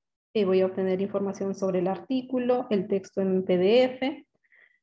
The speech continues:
Y en la parte derecha me va a mostrar algunas, algunos artículos relacionados con mi tema de búsqueda,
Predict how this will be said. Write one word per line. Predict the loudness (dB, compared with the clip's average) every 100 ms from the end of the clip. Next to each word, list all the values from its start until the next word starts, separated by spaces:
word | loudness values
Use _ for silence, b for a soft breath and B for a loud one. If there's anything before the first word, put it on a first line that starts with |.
| _
Y | 0 4
en | 4
la | 6
parte | 4 4 2
derecha | 4 4 2 0 -2
me | 0
va | 0 0 -2 -6 -6
a | -4 -2
mostrar | -4 -2 0 2
algunas, | 2 0 -2 -4 -6 -12 _ _ _ _ -6
algunos | 0 2 2 0
artículos | -2 -4 0 0 2
relacionados | 2 0 -2 -4 -2 0 0 -2
con | -4 -4
mi | -4
tema | -2 -2 0
de | -2
búsqueda, | -4 -6 -8 -18